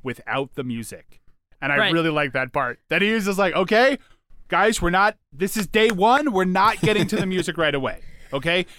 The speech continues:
Speaker 1: You guys have to earn the music. Do you understand what I'm saying? We're gonna do the dance.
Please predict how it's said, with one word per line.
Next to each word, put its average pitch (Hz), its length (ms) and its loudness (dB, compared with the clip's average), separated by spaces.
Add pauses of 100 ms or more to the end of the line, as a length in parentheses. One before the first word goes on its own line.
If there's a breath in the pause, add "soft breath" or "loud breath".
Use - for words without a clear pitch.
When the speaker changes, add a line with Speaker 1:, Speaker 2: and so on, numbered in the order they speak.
Speaker 1:
You 202 140 -2
guys 262 200 2
have 269 140 0
to 196 160 -4
earn 165 220 0
the 139 80 -4
music. 101 400 -12 (240)
Do 135 60 -4
you - 20 -2
understand 190 320 -2
what 202 80 0
I'm 214 80 -2
saying? 226 340 -2 (420 soft breath)
We're 165 120 -2
gonna 214 160 0
do 247 120 0
the 294 80 -4
dance. 294 600 0